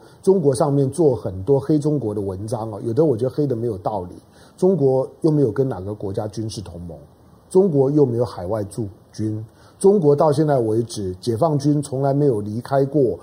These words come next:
离开过中国大陆的现在的领土去打仗。他甚至于呢，即-，即使跟越南修理一下越南之后就，就回家了。他跟中印边界的冲突也就在边界啊。其实不管是一九六二年，他大可以打到新-，新德里；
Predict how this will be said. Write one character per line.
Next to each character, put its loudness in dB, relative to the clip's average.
离 2
开 2
过 2
中 0
国 0
大 0
陆 0
的 -4
现 4
在 4
的 0
领 -4
土 -6
去 -12
打 -6
仗。 -2
他 4
甚 6
至 2
于 4
呢， 4
即-， 0
即 0
使 2
跟 2
越 6
南 2
修 4
理 0
一 2
下 4
越 4
南 0
之 -2
后 4
就， -4
就 -4
回 -4
家 2
了。 -4
他 4
跟 4
中 6
印 4
边 6
界 6
的 6
冲 0
突 4
也 4
就 2
在 4
边 0
界 4
啊。 2
其 2
实 4
不 0
管 6
是 0
一 2
九 6
六 8
二 8
年， 2
他 -2
大 4
可 4
以 6
打 0
到 6
新-， -2
新 0
德 4
里； -4